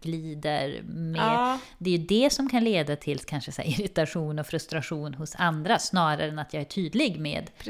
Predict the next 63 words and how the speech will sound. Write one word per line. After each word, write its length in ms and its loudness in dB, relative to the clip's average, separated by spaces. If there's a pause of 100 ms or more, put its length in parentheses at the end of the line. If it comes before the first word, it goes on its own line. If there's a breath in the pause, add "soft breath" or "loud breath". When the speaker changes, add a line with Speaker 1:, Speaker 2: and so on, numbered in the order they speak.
Speaker 1:
vad 100 2
jag 100 4
Speaker 2:
Precis. 160 0
Speaker 1:
vill 120 -4
och 160 -6 (300)
tycker 340 -6
och 80 -4
tänker 380 -6
och 60 -6
känner. 400 -4 (100)
Speaker 2:
Ja. 260 0 (680 loud breath)
Framförallt 380 -4
om 80 0
man 160 0
är 120 2
det 140 -4
på, 180 -2 (160)
ja, 60 2
men 80 2
som 120 2
det 60 2
är 60 2
ett 180 -12
tydligt 460 0
och 160 -4
ett 120 0
sunt 520 0
självhävdande 760 -2
Speaker 1:
Ja. 260 6 (100)
Speaker 2:
på 60 -2
ett 100 -2
sunt 380 2
sätt. 140 -2
Speaker 1:
Mm. 180 0
Speaker 2:
Så 160 -8
att 220 -8
då, 100 -2
Speaker 1:
Mm. 180 2 (360 loud breath)
Speaker 2:
jag 100 -8
menar, 160 -2
en 80 0
sån 240 2
person 400 0
är 60 -6
ju 80 -2
oftast 320 -6
lättare 760 0 (160)
Speaker 1:
Mm. 320 0 (140)
Speaker 2:
att 460 -10
ha 160 -2
att 60 -6
göra 300 -4
med 180 -2
och 120 -2
liksom 180 2
Speaker 1:
Mm. 100 0
Speaker 2:
också 240 -8
kanske 220 -2
lättare 320 -4
att 160 -8
tycka 280 -4
om 480 0
Speaker 1:
Mm. 300 0